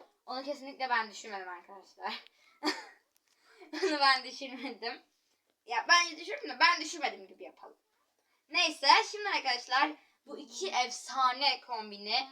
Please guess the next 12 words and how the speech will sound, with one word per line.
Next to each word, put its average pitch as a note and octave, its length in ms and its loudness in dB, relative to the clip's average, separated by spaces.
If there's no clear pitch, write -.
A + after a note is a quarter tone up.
hemen C#4+ 380 2
deneyip A#3 300 -8
görüyor-, C4+ 400 -4
deneyip D4+ 600 -2
görüyorum B3+ 460 0
yalnız. F3 400 -14
Deneyip C#4 400 -8
geliyorum. C4 640 -4
Siz - 200 -20
de F#3+ 100 -14
beni A3+ 180 -18
bekleyin. F4 680 -18